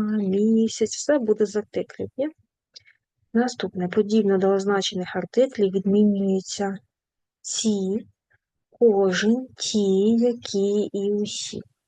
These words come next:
Наприклад, мені подобається ця картинка. Я вважаю це фото дилетантським. Який малюнок тобі найбільше подобається? Кожній людині потрібна таємниця. Всі діти хочуть читати.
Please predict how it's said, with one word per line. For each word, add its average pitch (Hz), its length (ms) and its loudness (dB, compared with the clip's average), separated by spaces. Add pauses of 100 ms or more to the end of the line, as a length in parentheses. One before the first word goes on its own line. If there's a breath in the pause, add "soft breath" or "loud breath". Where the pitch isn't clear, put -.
(680 loud breath)
Наприклад, 202 600 -2
мені 214 240 4
подобається 214 680 0
ця 214 160 -4
картинка. 285 640 -4 (640)
Я 175 240 -2
вважаю 220 600 2
це 240 160 -6
фото 247 380 0
дилетантським. 226 960 -2 (580)
Який 196 320 -4
малюнок 185 540 0
тобі 190 240 -4
найбільше 185 480 -2
подобається? - 800 -6 (600)
Кожній 262 440 2
людині 220 460 4
потрібна 208 460 0
таємниця. 233 760 -2 (600 soft breath)
Всі - 280 -2
діти 202 360 0
хочуть 208 500 -4
читати. - 520 -10